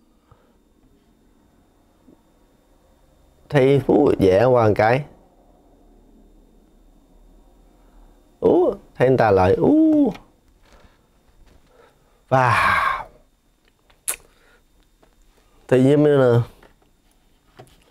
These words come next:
khi bạn tấn công á, nè, khi bạn tấn công á,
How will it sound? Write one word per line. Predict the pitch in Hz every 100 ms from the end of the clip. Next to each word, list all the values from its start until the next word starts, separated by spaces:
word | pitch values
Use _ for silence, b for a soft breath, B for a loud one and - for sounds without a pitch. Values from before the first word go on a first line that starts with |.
| b b b b _ _ _ - - - -
khi | -
bạn | 123 120
tấn | 120 143
công | 139 127 135
á, | 143 143 -
nè, | 113 117
khi | 143
bạn | 123 131
tấn | 143
công | 131 127
á, | 151